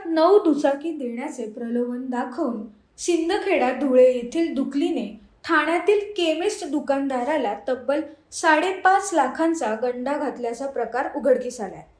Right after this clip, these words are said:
या प्रकरणी वागळे इस्टेट पोलिसांनी ज्ञानेश्वर सखाराम कोळी वय चाळीस आणि दिनेश अनंत पाटील वय त्रेचाळीस या दोघांना अटक केली असून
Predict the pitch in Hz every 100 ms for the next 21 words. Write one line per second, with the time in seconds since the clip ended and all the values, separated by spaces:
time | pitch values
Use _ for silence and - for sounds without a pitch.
0 | _ _ _ - 262 262 262 254 262 262
1 | 302 330 - _ - 311 311 330 427 -
2 | 349 - 370 370 320 269 285 339 349 254
3 | 226 247 233 240 262 302 294 - 277 269
4 | 269 277 294 - 330 349 220 208 226 247
5 | 254 - 294 311 262 226 - - _ _
6 | 320 370 302 - - - 285 330 359 415
7 | - 294 302 302 302 302 311 330 302 226
8 | 226 233 240 - 254 240 330 339 214 -
9 | - - - 277 294 285 269 349 359 302
10 | 208 196 254 285 285 - 269 262 254 254
11 | 330